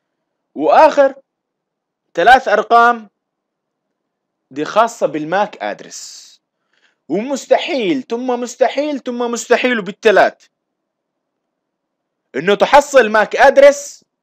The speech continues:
متشابه مع جهاز بنفس الماك في العالم. يعني اللابتوب ده اللي عندي، الماك أدرس اللي موجود فيه، مستحيل تحصل جهاز عالم، يعني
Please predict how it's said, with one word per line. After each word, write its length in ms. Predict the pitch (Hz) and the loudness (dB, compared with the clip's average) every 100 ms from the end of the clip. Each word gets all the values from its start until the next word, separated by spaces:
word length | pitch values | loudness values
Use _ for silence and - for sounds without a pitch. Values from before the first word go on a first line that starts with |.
| _ _ _ _ _ _ _ _ | _ _ _ _ _ _ _ _
متشابه 800 | 151 160 175 226 220 240 226 185 _ _ _ _ _ _ _ _ _ _ - | -10 -6 0 4 6 4 0 -4 _ _ _ _ _ _ _ _ _ _ -6
مع 200 | 139 160 | -2 -2
جهاز 540 | 160 180 214 196 143 _ - | 0 6 6 6 0 _ -10
بنفس 360 | 147 180 - 156 | -4 -4 -2 -4
الماك 280 | 156 170 | -2 -6
في 80 | - | -4
العالم. 420 | 127 98 90 80 _ _ _ _ _ _ _ _ _ - | -6 -6 -10 -16 _ _ _ _ _ _ _ _ _ 0
يعني 460 | 180 294 113 87 _ _ _ - | 2 2 -2 -12 _ _ _ -10
اللابتوب 420 | 131 190 196 180 143 | 2 4 4 0 0
ده 160 | 202 | 4
اللي 200 | 175 151 | 4 4
عندي، 460 | 190 262 269 269 208 _ _ _ _ _ _ _ - | 0 -2 -4 -6 -10 _ _ _ _ _ _ _ -14
الماك 340 | 147 196 - | -6 -6 -2
أدرس 400 | 160 196 175 156 | 2 2 0 -8
اللي 100 | 156 | -8
موجود 400 | 156 160 160 190 | -6 -6 -6 -8
فيه، 440 | - 220 233 226 - _ _ _ _ _ _ _ _ _ _ _ _ - | -6 -6 -2 -4 -6 _ _ _ _ _ _ _ _ _ _ _ _ -20
مستحيل 380 | 131 165 202 190 | -10 -6 -4 -6
تحصل 520 | - 175 - 175 147 | -6 -10 -6 -8 -6
جهاز 340 | 160 175 151 | -2 -2 0
عالم، 380 | 147 175 156 127 _ _ 117 104 | 0 0 -2 -8 _ _ -20 -8
يعني 600 | 123 120 123 113 107 | -6 -6 -8 -12 -14